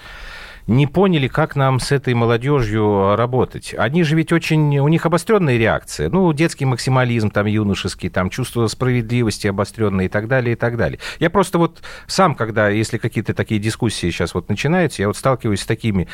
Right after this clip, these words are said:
например, аргументами. А вот почему, э, на выборы восьмого сентября кандидаты от «Единой России» идут как самовыдвиженцы?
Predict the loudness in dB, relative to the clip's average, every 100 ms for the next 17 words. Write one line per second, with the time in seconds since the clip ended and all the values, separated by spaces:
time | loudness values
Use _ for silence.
0 | -8 -2 2 4 4 4 2 0 2 2
1 | 2 -2 -6 -6 -12 -8 0 2 2 0
2 | -2 2 4 4 4 0 -20 -6 0 4
3 | 4 4 2 2 2 2 2 0 0 0
4 | 0 0 0 0 0 0 0 0 0 2
5 | 0 0 -2 0 0 0 0 2 2 0
6 | -2 -2 0 2 -2 -6 -8 -4 0 0
7 | 0 -2 0 0 2 0 0 0 2 0
8 | -2 -6 -12